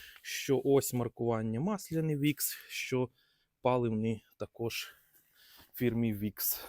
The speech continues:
Все встановлювалося, все, в принципі, працювало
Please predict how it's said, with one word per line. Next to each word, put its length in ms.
Все 240
встановлювалося, 1160
все, 160
в 40
принципі, 440
працювало 720